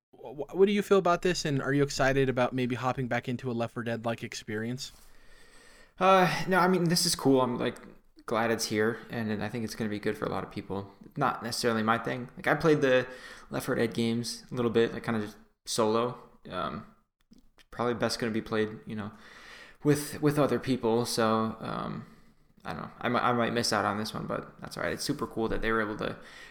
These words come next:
Speaker 2: mean, a lot of people want Left four Dead three, right? Half-Life three and so on. <laughs> Um, but so it's cool that Left four Dead three can more or less still happen, right? Uh, without it actually
Speaker 1: Yeah.
Speaker 2: happening.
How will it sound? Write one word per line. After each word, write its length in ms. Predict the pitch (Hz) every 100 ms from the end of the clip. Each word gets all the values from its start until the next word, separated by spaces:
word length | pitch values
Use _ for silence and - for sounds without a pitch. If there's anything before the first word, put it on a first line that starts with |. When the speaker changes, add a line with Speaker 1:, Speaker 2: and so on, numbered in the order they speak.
| -
Speaker 2:
mean, 100 | 143
a 20 |
lot 140 | 131
of 60 | 131
people 180 | 135 120
want 240 | 151 139
Left 140 | 117
four 100 | -
Dead 180 | 110 104
three, 220 | 127 127
right? 240 | - 113 -
Half-Life 480 | 110 117 - 127 -
three 300 | 127 117 104
and 120 | 104
so 120 | 113
on. 320 | 110 104 107
<laughs> 80 | -
Um, 400 | 139 151 113 101
but 260 | 110 107 - - - -
so 100 | 131
it's 140 | 120
cool 240 | - 156 143
that 220 | 120 - - - - -
Left 200 | 123 123
four 80 | 120
Dead 320 | 117 110 104
three 360 | - 117 113 110
can 380 | - 104 101 104 -
more 300 | 277 233 165
or 40 | 131
less 280 | 117 107
still 240 | - 120 107
happen, 640 | 90 101 95 - 95 98 110 - -
right? 340 | 110 110 117 - -
Uh, 100 | -
without 260 | - 120 107
it 80 | -
actually 260 | - 90 127
Speaker 1:
Yeah. 140 | 110
Speaker 2:
happening. 380 | 113 110 127